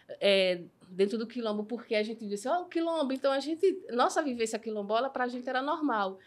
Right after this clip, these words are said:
E aí, quando falavam assim com a gente, a gente começou a criar esse grito de guerra. A partir de então, a gente começou a traçar algumas lutas, que é buscar dentro do espaço, né, é, discutir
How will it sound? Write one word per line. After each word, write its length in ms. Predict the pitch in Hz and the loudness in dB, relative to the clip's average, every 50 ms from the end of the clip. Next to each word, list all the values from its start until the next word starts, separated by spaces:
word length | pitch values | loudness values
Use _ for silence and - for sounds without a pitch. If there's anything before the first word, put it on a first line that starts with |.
| - - - - _ _ | -20 -20 -20 -20 _ _
E 140 | - 240 254 | 0 2 4
aí, 320 | 254 262 254 262 269 277 277 - | 4 4 4 4 2 0 -2 0
quando 400 | - 311 311 311 320 311 269 - | 2 2 2 2 0 -2 -4 -4
falavam 380 | - - 262 269 262 254 262 262 | 0 2 4 4 4 2 2 -2
assim 200 | 254 - 285 254 | -4 -4 -6 -2
com 120 | - 262 | 0 2
a 60 | 247 240 | 2 2
gente, 280 | 247 254 269 277 330 | 2 0 0 2 2
a 120 | 320 311 302 | 2 4 4
gente 200 | 302 302 285 - | 2 2 0 2
começou 440 | - 294 294 302 294 - 269 247 | 2 4 4 2 2 0 0 0
a 80 | 240 247 | 0 0
criar 300 | 247 - 247 254 240 233 | -4 -4 -2 0 0 0
esse 200 | 240 240 - 262 | -2 -4 -6 -8
grito 280 | 220 226 226 220 240 226 | -6 -6 -6 -6 -6 -6
de 120 | 240 269 | -8 -2
guerra. 360 | 254 220 185 175 180 190 196 | 0 2 2 2 2 0 -2
A 40 | 208 | 0
partir 300 | - 240 240 - 247 226 | 0 -2 -2 -2 -4 -6
de 80 | 214 247 | -4 -2
então, 460 | 247 240 247 214 202 196 196 208 247 - _ _ _ - _ _ _ | -2 -2 0 0 0 0 -2 -4 -6 -10 _ _ _ -20 _ _ _
a 80 | 220 226 | -6 -4
gente 220 | 220 247 240 240 | -2 -4 -6 -4
começou 420 | - 262 254 247 254 247 - 254 233 | -4 0 2 4 4 2 2 -2 -2
a 60 | 233 | -2
traçar 720 | 233 240 247 247 247 - - 220 196 190 190 208 233 - _ _ _ _ _ _ _ - | -4 -4 -6 -6 -6 -6 -4 -4 -4 -4 -4 -6 -10 -12 _ _ _ _ _ _ _ -4
algumas 520 | 269 233 240 220 226 240 240 254 269 240 | -2 -2 -2 0 0 0 0 0 -2 -2
lutas, 680 | 240 202 208 202 190 196 - 170 165 - - - - _ _ _ _ _ _ _ | -2 -4 -4 -4 -4 -6 -10 -10 -10 -10 -12 -14 -18 _ _ _ _ _ _ _
que 140 | - 214 208 | -2 2 2
é 80 | 208 202 | 2 2
buscar 460 | 202 233 320 311 - - - 226 214 | 2 -2 -4 -4 -4 0 2 2 2
dentro 240 | 214 226 214 226 214 | 2 0 -2 -4 -6
do 100 | 214 220 | -6 -6
espaço, 600 | 214 - - - 190 190 196 202 202 - - 233 | -6 -6 -4 -2 0 0 0 -2 -2 -4 -4 -4
né, 280 | 220 196 190 196 202 - - - - - - - _ _ | -2 -2 -2 -4 -6 -8 -14 -20 -20 -20 -20 -20 _ _
é, 360 | - 185 196 185 185 - 190 - | -4 -2 0 0 0 -2 -4 -4
discutir 920 | 226 214 220 277 349 339 349 - 403 403 - - 330 302 262 269 - - | -4 -2 2 2 2 2 2 0 0 0 2 4 4 4 4 2 -2 -8